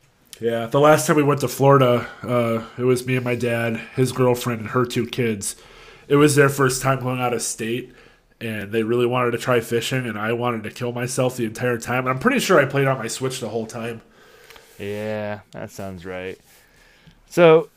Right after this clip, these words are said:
Speaker 2: i-, i-, here's some things that are illegal in Idaho that you could do, I guess, if you took it to Yellowstone National Park. Um, you cannot take bicycles onto a tennis court. That is a,
Speaker 1: Aw.
Speaker 2: a, <laughs> a legality issue.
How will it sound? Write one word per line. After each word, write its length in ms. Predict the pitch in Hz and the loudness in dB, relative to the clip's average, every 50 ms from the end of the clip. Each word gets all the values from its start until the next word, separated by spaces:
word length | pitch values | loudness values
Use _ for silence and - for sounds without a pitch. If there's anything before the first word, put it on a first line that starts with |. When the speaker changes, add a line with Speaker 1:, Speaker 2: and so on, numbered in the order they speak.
| _ _ _ - | _ _ _ -16
Speaker 2:
i-, 160 | 104 107 - - - | -16 -16 -16 -8 0
i-, 160 | 147 160 170 165 | 2 4 4 6
here's 200 | 180 202 202 202 | 6 4 4 4
some 160 | - 208 170 | 0 -4 -2
things 260 | - 170 160 160 156 156 | -2 -2 -2 -2 -2 -2
that 120 | 156 147 | -2 0
are 120 | 143 143 | 0 0
illegal 540 | 135 123 123 117 120 123 120 117 131 127 135 | 0 0 -2 -4 -6 -6 -4 -4 -4 -2 -2
in 80 | 127 - | -4 -4
Idaho 520 | - 104 101 98 104 95 82 98 98 104 104 | -6 -8 -6 -6 -8 -8 -8 -8 -8 -6 -6
that 100 | 107 90 | -6 -6
you 160 | 101 110 104 | -6 -8 -10
could 320 | - - - 135 131 117 | -10 -6 -4 -4 -4 -4
do, 180 | 117 113 110 110 | -6 -4 -4 -4
I 120 | 107 107 | -4 -4
guess, 320 | 101 113 107 107 - - 120 | -4 -6 -6 -6 -6 -10 -12
if 100 | 110 - | -12 -12
you 80 | 113 | -14
took 260 | 95 - - 117 92 | -12 -10 -12 -10 -10
it 140 | 107 92 - - | -12 -14 -14 -14
to 100 | - 107 | -12 -10
Yellowstone 500 | 98 95 92 92 90 - - - 98 92 | -8 -6 -6 -8 -8 -10 -12 -14 -14 -14
National 440 | 92 90 90 87 - - 92 85 82 | -12 -14 -14 -16 -16 -16 -16 -16 -16
Park. 380 | - - 107 107 135 165 - _ - - - - - - _ _ _ _ - | -12 -10 -8 -8 -8 -10 -12 _ -20 -20 -20 -20 -20 -20 _ _ _ _ -6
Um, 520 | - 117 117 117 117 117 117 113 120 123 _ _ _ | -4 -2 0 0 0 0 -2 -4 -8 -12 _ _ _
you 160 | - 139 135 | -8 -8 -8
cannot 520 | 120 - - 160 156 165 170 165 165 - - _ _ _ | -8 -4 -2 0 2 4 4 4 2 0 -4 _ _ _
take 300 | - - 151 147 139 - | -4 -2 -2 -2 -2 0
bicycles 680 | - 127 123 120 - - 143 139 - 147 151 156 160 156 - - | 0 2 2 0 0 -6 -10 -6 -4 -2 -2 -2 -2 -4 -6 -4
onto 440 | 113 113 113 110 107 - - 110 | -4 -4 -4 -6 -6 -6 -6 -6
a 60 | 101 92 | -6 -6
tennis 360 | - - 98 95 98 92 - | -8 -12 -12 -12 -12 -14 -16
court. 480 | - - - 123 143 185 202 - - _ _ _ _ - | -16 -12 -8 -8 -8 -8 -8 -12 -20 _ _ _ _ -12
That 160 | - 92 90 | -12 -10 -8
is 80 | 95 - | -6 -6
a, 360 | 107 104 92 92 90 90 - - - - | -6 -6 -6 -8 -8 -10 -12 -14 -12 -10
Speaker 1:
Aw. 240 | 87 101 101 101 98 - - - | -8 -8 -8 -8 -10 -12 -10 -6
Speaker 2:
a, 340 | 117 127 151 143 131 107 110 | 2 6 6 6 6 4 0
<laughs> 40 | 123 | -4
a 20 | |
legality 720 | 117 113 123 117 107 117 113 113 113 113 110 113 113 113 | -4 -4 -6 -4 -4 -2 -2 -2 -2 -4 -4 -4 -4 -6
issue. 420 | 113 - - - 123 127 135 147 | -6 -8 -8 -6 -4 -4 -4 -4